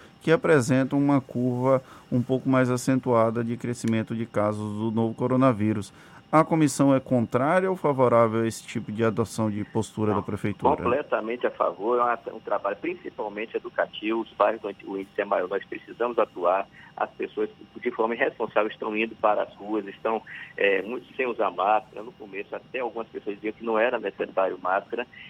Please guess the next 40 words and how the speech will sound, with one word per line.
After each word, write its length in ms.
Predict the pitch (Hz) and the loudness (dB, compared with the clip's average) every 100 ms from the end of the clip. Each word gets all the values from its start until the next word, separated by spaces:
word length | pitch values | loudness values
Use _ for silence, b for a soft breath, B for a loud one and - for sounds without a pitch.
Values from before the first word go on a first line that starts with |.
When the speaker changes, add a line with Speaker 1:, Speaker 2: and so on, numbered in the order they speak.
| B 120 | B -14
Speaker 2:
Então, 280 | - 127 - | -4 -2 2
é 140 | 123 | 0
realmente 480 | 151 135 107 113 123 | 2 -2 -2 -6 -8
muito 180 | 131 131 | -12 -8
necessário. 560 | 135 - 135 - - - | -8 -6 -4 -2 -2 -2
E 80 | 135 | -4
a 40 | |
comissão 380 | 151 147 131 113 | -4 -8 -10 -10
foi, 140 | - 101 - - - | -8 -10 -12 -18 -8
foi 140 | 107 | -8
firme 500 | - - 156 151 90 B B B - | -8 -8 -6 -4 -4 B B B 0
em 200 | 123 151 | 2 2
dizer 260 | 139 107 | 0 -2
que, 120 | 110 139 | -2 -4
mesmo 600 | 165 214 233 214 160 151 | -2 2 2 0 -6 -10
nesses 400 | 131 131 - 120 | -8 -10 -12 -6
locais, 560 | 98 - 87 82 92 - | -4 -4 -4 -4 -4 -10
os 120 | - - | -18 -12
serviços 580 | - - - 123 165 147 | -10 -10 -10 -8 -8 -10
de 100 | - - | -14 -4
saúde 380 | 104 92 113 - - | -2 -2 -4 -8 -6
precisam 680 | 170 - - 170 175 165 - | -6 -6 -8 -6 -4 -4 -6
funcionar. 560 | 151 - 160 131 127 - _ _ B B - | -12 -6 -2 2 0 -2 _ _ B B -14
No 120 | 135 | -10
começo, 560 | - 120 110 131 - - - | -4 0 0 0 -6 -16 -10
foi, 120 | 117 113 | -8 -6
foram 220 | - 123 | -4 -6
proibidos 500 | - 170 196 156 220 | -2 -2 -2 -8 -8
de 40 | 196 | -12
funcionar 420 | - - 101 90 | -14 -10 -6 -6
os 120 | 80 | -6
médicos, 540 | 80 71 - - - - b - - | -6 -6 -8 -16 -20 -20 b -20 -6
mesmo 320 | 113 180 190 | -2 -2 -4
nesses 200 | 127 - | -8 -6
locais. 420 | 107 87 - 71 | -4 -4 -4 -10
Isso 140 | 92 80 | -10 -10
não, 180 | 110 160 | -8 -6
não 140 | 160 | -4
pode 180 | 151 147 | -2 -2
acontecer, 540 | - 120 - - 151 | -4 -12 -10 -6 -6